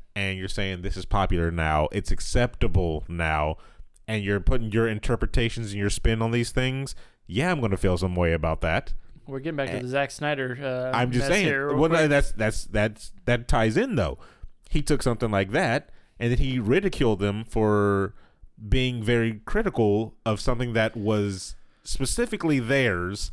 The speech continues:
Speaker 1: and he put his own spin on it because of his own personal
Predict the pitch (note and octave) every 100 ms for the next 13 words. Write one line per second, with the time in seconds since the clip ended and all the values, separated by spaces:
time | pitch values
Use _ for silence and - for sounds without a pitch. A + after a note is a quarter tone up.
0 | - - _ - _ _ _ _ - A#2+
1 | A#2+ A#2+ B2 C3+ B2 - A#2 A#2+ A2+ A#2
2 | - F3 G#3 A#2 G#2+ A2 G#2+ - A2 G2+
3 | G2+ G2+ - - - _ - D3 B2+ A2
4 | A2 G#2+ G#2 A2 - G#2 G2 F#2 F2+